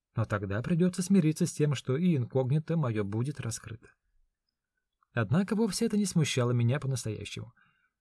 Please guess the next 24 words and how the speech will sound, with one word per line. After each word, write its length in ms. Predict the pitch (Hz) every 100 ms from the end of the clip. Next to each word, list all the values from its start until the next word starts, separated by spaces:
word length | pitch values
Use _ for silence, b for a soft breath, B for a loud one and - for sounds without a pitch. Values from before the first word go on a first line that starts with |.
| -
Главным 500 | 123 143 160 139 139
недостатком 580 | 135 127 - - 131 123
обоих 460 | 117 135 131 -
найденных 460 | 123 135 117 113 -
мной 240 | 123 120
вариантов 520 | 107 110 151 147 135
было 500 | 117 104 127 139 135 -
время. 580 | 110 107 120 104 - - _ _ _ -
Точнее, 420 | 120 - 131 127
его 160 | 123 127
отсутствие. 680 | 123 - 143 - 110 - _ _ _ _ _ _ -
Когда 300 | 143 135 151
ещё 300 | 110 - 117
возникнет 460 | 120 113 120 120
у 60 | 120
Гоги 260 | 113 123 113
потребность 600 | 117 113 131 117 110 117
в 40 |
услугах 380 | 117 127 120 -
моих 380 | 120 117 120 127
новых 400 | 123 120 117 113
знакомых 680 | 113 104 120 117 110 - -
из-под 320 | 120 - 110
моста? 440 | 113 113 - -